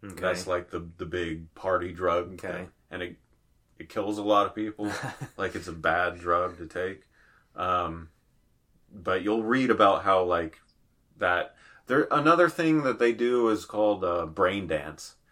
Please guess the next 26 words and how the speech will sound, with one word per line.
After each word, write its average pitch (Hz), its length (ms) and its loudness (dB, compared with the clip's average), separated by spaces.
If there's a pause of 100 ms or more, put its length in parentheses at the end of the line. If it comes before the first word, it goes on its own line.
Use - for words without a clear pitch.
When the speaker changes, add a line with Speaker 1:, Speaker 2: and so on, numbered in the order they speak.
(120)
Speaker 2:
which 113 200 -6
is, 113 100 -2
like, 113 200 4
this 104 160 -2
virtual 110 720 0
experience 117 600 -2
that 117 180 -6
they 117 120 -4
do 117 180 -6
for 107 160 -8
entertainment. 107 600 -8 (560)
And 95 480 -4 (1600)
it's 107 440 -2
literally, 117 560 4
like, 98 320 2
a 90 240 -4 (540)
in 120 180 -2
your 101 120 2
head 101 380 0
experience. 73 720 -8
Speaker 1:
Okay. 95 280 -8
Speaker 2:
You 87 180 -4
know, 85 120 -10
like, 80 320 -10 (460)
um, 85 520 0 (340)
and 95 440 -2